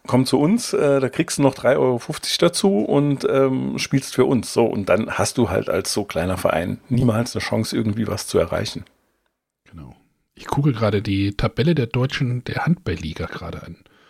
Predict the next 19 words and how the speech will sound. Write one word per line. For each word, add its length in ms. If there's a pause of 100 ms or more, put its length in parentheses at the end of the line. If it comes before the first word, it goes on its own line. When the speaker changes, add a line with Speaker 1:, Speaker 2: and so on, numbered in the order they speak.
(1600)
Speaker 2:
Frisch 500
auf 400 (120)
Göttingen, 600
äh, 140
Göppingen, 520 (140)
oh 60
Gott. 300 (400)
<laughs> 320
Frisch 460
auf. 380 (400)
Füchse 400
Berlin, 340
Matthias, 460
könntest 220
du 40
doch 60
mal 120
hingehen 280
zum 280